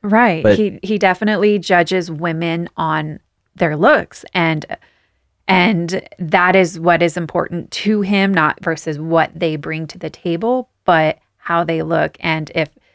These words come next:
Speaker 1: if it's a woman who doesn't support him, he, the first thing he does with toxic masculinity, attack her looks.
Speaker 2: Yeah, fair enough. Okay, so this is someone who's our age and during her relationship with the president was very, very young. We'll get into that in,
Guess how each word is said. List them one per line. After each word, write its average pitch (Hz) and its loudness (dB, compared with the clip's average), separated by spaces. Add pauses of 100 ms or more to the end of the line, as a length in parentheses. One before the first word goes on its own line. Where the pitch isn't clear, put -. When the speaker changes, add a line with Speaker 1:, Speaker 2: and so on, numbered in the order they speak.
(160)
Speaker 1:
if - -6
it's 175 -2
a 185 0
woman 185 2
who 175 -2
doesn't 165 -2 (540)
support 185 0
him, 233 0
he, 180 -6 (240)
the - -10 (140)
first 185 0
thing 202 0
he 233 0
does 247 4
with 175 -4
toxic - -10 (120)
masculinity, 220 -2 (400)
attack - -8
her 147 -16
looks. - -18 (320)
Speaker 2:
Yeah, 101 4 (220)
fair 113 2
enough. 92 2
Okay, 95 0 (120)
so 98 4
this 117 -4
is 117 -4
someone 110 2
who's 98 0
our 110 6
age 107 4
and 95 -2
during 95 0 (300)
her 98 0
relationship 95 0
with - -12
the - -12
president 87 -6
was 90 -8
very, 101 4
very 85 0
young. 80 -4
We'll 90 -2
get 82 -4
into - -14
that 80 -8
in, 80 -14